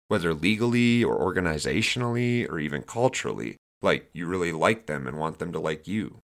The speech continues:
But when the situation is flipped, it's very hard to feel it from the other side. Professors have a hard time remembering that power is always working because we don't feel powerful.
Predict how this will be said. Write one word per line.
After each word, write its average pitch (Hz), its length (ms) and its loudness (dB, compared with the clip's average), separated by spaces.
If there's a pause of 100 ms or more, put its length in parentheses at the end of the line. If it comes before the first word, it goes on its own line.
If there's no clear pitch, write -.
(120)
But 117 80 6
when 113 160 4
the 98 60 0
situation 101 720 2
is 78 140 0
flipped, - 540 -2 (120)
it's - 140 -4
very 139 460 6
hard 135 480 2
to 92 40 -10
feel 131 440 2
it - 100 4
from 92 220 -8
the 90 120 -4
other 82 200 -2
side. 107 600 -2 (400)
Professors 156 460 8
have 147 140 6
a 120 60 2 (120)
hard 131 240 2
time 120 300 2
remembering 107 580 0
that - 220 -2
power 104 400 0
is - 160 -4 (160)
always 113 520 4
working - 540 -2 (160)
because 120 240 2
we 127 100 2
don't 123 320 0
feel 127 240 0
powerful. - 800 2